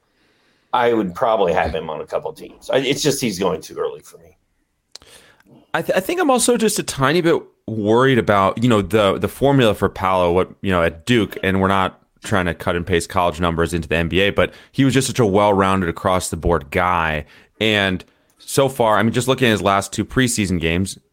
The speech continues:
Speaker 2: granted, that's a tiny sample size, but, you know, seventeen points in each one, great, but only a couple of assists in each one, one steal, no blocks in those two games. I'm just worried, like, what if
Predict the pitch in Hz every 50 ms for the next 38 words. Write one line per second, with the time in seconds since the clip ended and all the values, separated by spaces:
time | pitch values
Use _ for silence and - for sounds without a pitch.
0 | - 87 - 113 107 101 92 90 90 - 87 - - - - 120 123 123 120 117
1 | 117 - 107 98 85 - 85 - - 85 78 71 73 73 76 - - 92 85 80
2 | - - - - - - _ _ - 92 101 90 82 80 78 _ - - 120 113
3 | 107 107 104 101 87 - - 123 117 113 104 113 107 101 - 107 104 98 98 95
4 | 92 95 90 - - - - - 98 92 92 92 87 - - - - - _ _
5 | _ - 98 92 - - - 117 131 135 123 - 131 120 113 120 101 92 90 -
6 | 123 120 117 - 117 113 107 - - - 104 98 98 95 95 98 95 95 _ _
7 | _ - 92 104 117 113 117 - - 110 107 101 98 95 95 90 - - 90 98
8 | 101 101 104 - - 104 101 98 95 90 - - - 101 90 95 95 95 90 -
9 | - 139 180 190 - 131 127 131 127 120 113 107 104 98 92 92 104 120 135 139
10 | 135 120 - - -